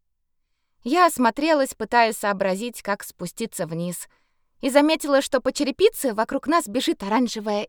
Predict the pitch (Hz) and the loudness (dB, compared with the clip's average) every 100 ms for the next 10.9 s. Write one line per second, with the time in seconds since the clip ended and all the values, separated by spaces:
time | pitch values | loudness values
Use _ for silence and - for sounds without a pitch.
0 | - 214 - - 175 - _ _ _ _ | -6 -6 -6 -12 -16 -18 _ _ _ _
1 | _ _ _ - - 254 240 226 226 220 | _ _ _ -18 0 2 4 2 0 2
2 | 202 214 220 202 - 226 220 226 - 440 | 0 0 -4 -4 -2 -2 0 0 4 6
3 | 494 - _ _ _ - 320 311 285 381 | 6 0 _ _ _ 2 2 2 2 4
4 | 285 311 - 202 185 180 185 - - _ | 4 0 -2 -2 0 0 0 -2 -12 _
5 | _ _ _ _ _ _ 349 262 240 262 | _ _ _ _ _ _ 4 4 2 0
6 | - 262 247 240 262 311 208 - 220 240 | 0 -2 2 4 4 2 -2 -4 -6 -4
7 | 220 - 254 247 - _ _ _ _ _ | -8 -4 -4 -4 -6 _ _ _ _ _
8 | _ _ 233 226 220 202 202 202 190 - | _ _ -6 -4 0 2 0 -2 -4 -6
9 | - 202 233 240 208 202 202 180 175 - | -6 -4 -2 -2 -6 -2 -2 -2 -6 -8
10 | 190 196 214 202 208 175 190 - - | -6 -4 -4 -4 -6 -6 -10 -12 -16